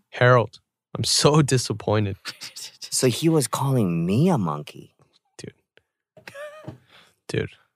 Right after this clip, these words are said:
Speaker 1: we almost endorsed.
Speaker 3: Dude.
Speaker 1: Dude.
Speaker 3: See, <sighs> I'm so mad right
Speaker 2: So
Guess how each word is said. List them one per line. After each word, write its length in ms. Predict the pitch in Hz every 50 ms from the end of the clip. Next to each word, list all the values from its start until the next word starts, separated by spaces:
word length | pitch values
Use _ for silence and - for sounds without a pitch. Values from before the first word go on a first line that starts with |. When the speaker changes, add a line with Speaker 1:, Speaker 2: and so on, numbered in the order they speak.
| _ _ _
Speaker 1:
we 120 | - 123
almost 340 | 131 135 135 131 120 - -
endorsed. 640 | 110 110 104 110 104 107 110 - - - - - _ _ - _ _ _ _ _ _ _ _ _ _ _ _ _ _ _ _ _ _ _ _ _ _ _ _ _
Speaker 3:
Dude. 280 | - - 101 92 80 76 _ _ _ _ _ _ _ _
Speaker 1:
Dude. 300 | - - - - - - - _ _ _ _ _ _ _ _ _ _ _ _ _ _ _
Speaker 3:
See, 360 | - - - - 113 113 117 - - - - _ _ _ _ _ _ _ _ _ _ _ _ _ _ _ _ _
<sighs> 60 | - - - - - - _ _ _ _ - 523 508 539 571 539 571 571 - - _ _ _ - - -
I'm 160 | - 220 131 120
so 300 | - - - 98 92 87
mad 380 | 85 82 80 82 82 85 85
right 220 | 87 90 90 90 87
Speaker 2:
So 100 | -